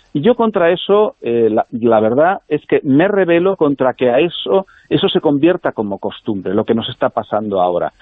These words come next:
Yo lo puedo as-, a-, aceptar y entender, eh, como algo sobrevenido, pero me niego a que la clase política quiera imponernos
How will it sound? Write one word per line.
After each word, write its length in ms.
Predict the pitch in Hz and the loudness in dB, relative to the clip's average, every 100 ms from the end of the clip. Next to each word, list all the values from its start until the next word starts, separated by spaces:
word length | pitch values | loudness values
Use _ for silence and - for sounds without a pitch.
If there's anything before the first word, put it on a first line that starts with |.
| - | -18
Yo 140 | - 147 | 0 2
lo 100 | 185 | 4
puedo 260 | 180 170 | 2 2
as-, 180 | 151 - _ | 2 0 _
a-, 120 | 139 | -4
aceptar 720 | - - - - - 214 180 226 _ _ _ - | -4 -4 -6 -4 -4 -2 -2 -4 _ _ _ 0
y 80 | |
entender, 680 | 139 120 123 113 135 185 160 220 _ _ _ - | 0 2 -2 -2 2 2 2 -2 _ _ _ 0
eh, 380 | 117 113 110 - | 2 4 2 2
como 220 | 120 135 | 0 2
algo 180 | 165 180 | 2 0
sobrevenido, 840 | - 131 120 98 117 165 113 85 - _ _ | 0 -2 -2 -2 0 0 0 -2 -6 _ _
pero 260 | 123 120 | 2 4
me 160 | 123 123 | 2 4
niego 540 | 135 175 170 175 233 - _ - | 4 4 4 4 2 -4 _ -4
a 140 | 117 | -4
que 340 | - - 113 110 | -4 -2 2 2
la 140 | 110 | 2
clase 320 | - 135 165 | 0 0 0
política 540 | 151 160 156 165 175 165 | 0 0 0 -2 -2 0
quiera 280 | 143 143 | 2 2
imponernos 720 | 143 139 139 147 156 139 127 | 2 0 2 2 2 0 -2